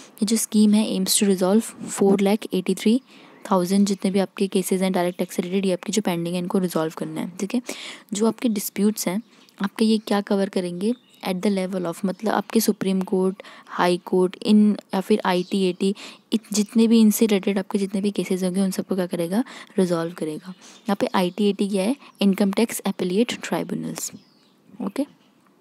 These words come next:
नेक्स्ट करंट अफेयर आपका है पेस्टिसाइड्स मैनेजमेंट बिल टू थाउजेंड ट्वेंटी।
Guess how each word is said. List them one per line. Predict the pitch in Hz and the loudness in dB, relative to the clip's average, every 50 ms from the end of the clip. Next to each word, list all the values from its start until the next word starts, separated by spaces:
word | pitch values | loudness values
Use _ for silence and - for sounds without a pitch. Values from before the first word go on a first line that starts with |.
| _ _ _ _ _ _ _ _ _ _ _ _ _ _ _ - - - - - - - _ _ 214 | _ _ _ _ _ _ _ _ _ _ _ _ _ _ _ -20 -20 -20 -20 -20 -20 -20 _ _ 2
नेक्स्ट | 214 233 - - - | 2 2 2 2 2
करंट | 240 214 202 190 208 | 4 4 4 4 2
अफेयर | 202 - 214 196 | 0 0 2 0
आपका | 190 - - - 196 | 0 -2 -2 -2 0
है | 190 190 208 254 - - - - - - - - | 0 2 0 0 -2 -6 -14 -18 -18 -20 -8 -4
पेस्टिसाइड्स | 226 214 214 - - 240 233 - 247 254 262 - - - | -2 -2 -2 0 0 0 2 4 4 2 2 2 2 2
मैनेजमेंट | 202 185 185 185 190 185 190 208 208 214 - | 2 2 4 2 2 2 2 2 0 0 0
बिल | 233 233 240 202 190 190 - 190 185 185 180 - - | 2 2 4 4 2 0 -2 0 0 0 -2 -2 -2
टू | 196 190 | -2 0
थाउजेंड | - 202 175 175 175 208 240 247 | 2 2 0 2 2 2 2 4
ट्वेंटी। | - 202 175 160 156 - - 170 | 2 0 0 0 -2 -4 -4 -6